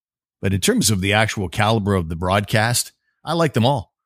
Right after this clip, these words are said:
I, I wasn't keen on Jennifer Botterill out of the gate, but she's really grown on me. I think she's really gotten good. Kelly Hrudey, um, I, I think the guy is just an absolute gentleman, a first-class human being.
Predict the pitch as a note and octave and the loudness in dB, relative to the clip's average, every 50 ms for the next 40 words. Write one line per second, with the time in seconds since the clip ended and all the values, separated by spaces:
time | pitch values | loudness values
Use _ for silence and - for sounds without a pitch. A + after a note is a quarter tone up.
0 | _ _ - A#2 B2+ A#2 B2+ C3 C#3+ C#3+ C3 C#3 G#2 - B2+ C3 C#3 C#3 C3+ B2+ | _ _ -4 -2 0 0 2 4 4 4 4 2 2 2 2 2 4 4 4 4
1 | G#2 A2+ B2+ C3 A#2 - A#2 F#2+ G#2+ A2 A#2+ B2 C3 B2+ A#2 - A#2 A2+ A2 G#2 | 4 4 4 2 2 0 0 0 2 2 2 4 2 2 2 2 2 2 2 0
2 | F#2+ F2 G2+ A2+ C#3 D3 - - A2 F#2 - - - A2 A2+ G#2+ F#2+ F#2 F#2 F#2+ | 0 2 2 2 2 0 -2 -4 -4 -2 -2 -2 0 0 0 0 0 -2 -4 -2
3 | G#2+ A#2 A#2 A2 G#2 F2+ F#2+ G#2 G#2 G#2+ A#2 A#2+ A#2 A#2+ C3 C3+ B2+ G2+ F2+ - | 0 2 2 2 0 0 0 0 2 2 2 2 2 2 2 2 0 0 0 0
4 | G#2 - - F#2+ F2 E2+ F2 F2+ F#2 G2 G#2 G#2 G#2 F2+ G2+ F#2+ F#2+ F#2 F#2+ F2 | -2 -2 -2 -4 -4 -6 -6 -4 -2 0 0 0 0 0 0 -2 -2 -2 -4 -4
5 | F2 F#2+ G#2 C3 F3 F3 D#3+ _ _ _ _ _ _ _ _ _ _ _ _ - | -2 -2 -2 -2 -2 -4 -6 _ _ _ _ _ _ _ _ _ _ _ _ -2
6 | A#2+ A#2+ B2 A#2+ A2 G2 G2+ A2+ A#2+ C3+ C#3 D#3 F3+ F#3+ F#3+ - _ _ _ _ | 2 2 4 4 2 2 2 2 2 4 4 2 2 0 -2 -4 _ _ _ _
7 | _ - F2+ F#2+ F#2+ G2 G2 G2 F#2+ F2+ F2+ - _ _ _ _ _ _ - - | _ -8 -6 -4 -2 -2 -2 -2 -4 -4 -6 -10 _ _ _ _ _ _ -6 -6
8 | G#2 G#2 - A2 G#2+ G2+ B2 F#2+ - G2 F2 G#2+ G2+ G2+ G2+ G2+ G#2 G#2 G2+ F#2+ | -4 -2 -2 -2 0 0 -2 -2 -4 -4 -2 -2 0 0 0 0 0 0 0 -2
9 | F#2+ G2 E2+ - - G#2 F2 - G2 F2+ - _ - G#2+ A2 B2 B2+ A#2+ - - | -4 -4 -4 -2 -2 -4 -4 -4 -6 -10 -10 _ -2 0 2 2 2 0 0 2
10 | A#2+ G#2+ G#2+ G#2 F#2 F2+ - - F#2+ F2 F2 F2+ F#2 F#2 G2 G2 E2+ - - - | 2 2 2 2 0 -2 -2 -2 0 0 0 -2 -2 -2 -2 -2 -4 -6 -10 -8
11 | - B2 A#2+ B2 A#2+ A2+ - - - - A2+ G#2 G2+ G2+ G2 - - - - A2+ | -4 -2 2 2 2 0 0 -4 -4 0 2 4 4 4 2 2 0 0 0 2
12 | G#2+ G2+ F#2 F#2 E2+ D2+ F#2+ F#2+ G#2+ A#2+ C3 C#3 C3+ B2 | 2 2 2 0 -2 -2 -4 -2 -2 -2 -2 -2 -2 -4